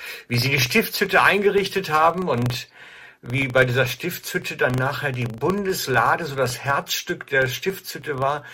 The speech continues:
weil sich in der Bundeslade so die Präsenz Gottes, seine Kraft manifestiert hat. Vor Ort. Spürbar, sichtbar, da war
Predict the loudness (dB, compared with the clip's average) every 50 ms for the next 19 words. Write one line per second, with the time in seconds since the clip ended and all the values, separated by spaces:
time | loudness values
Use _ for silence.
0 | -18 -18 -18 -20 -20 _ _ 4 4 4 4 2 0 0 -2 -6 -8 -2 0 0
1 | 2 2 6 6 6 6 4 2 -2 -8 -4 -2 0 0 0 0 0 -2 -4 -2
2 | -2 0 0 0 0 0 -2 -4 -4 -4 -4 -4 -6 -6 -8 -8 -6 -4 -4 -2
3 | -2 2 0 2 2 0 -4 -4 -6 -6 0 0 0 0 0 -6 -6 -6 -6 -6
4 | -2 -2 0 0 0 -2 -4 -6 -6 -6 -6 -2 -2 -2 -2 -2 -8 -12 -10 -8
5 | -6 -2 0 0 0 0 -4 -4 -4 -6 -6 -6 -6 -2 -2 -2 0 0 -6 -6
6 | -8 -10 -20 _ _ _ _ _ -20 -18 -16 -2 4 4 4 4 4 2 0 0
7 | -2 -6 -16 _ _ -20 -18 -18 -12 -8 -8 -8 -2 4 6 6 8 8 6 4
8 | 4 0 -4 -6 -6 -4 -4 -4 -6 -6 _ 0 0 2 2 0 -2 -6 -12 -20
9 | -20 -20 _ _ _ _ -2 2 2 2 4 4 4 4 4 2 0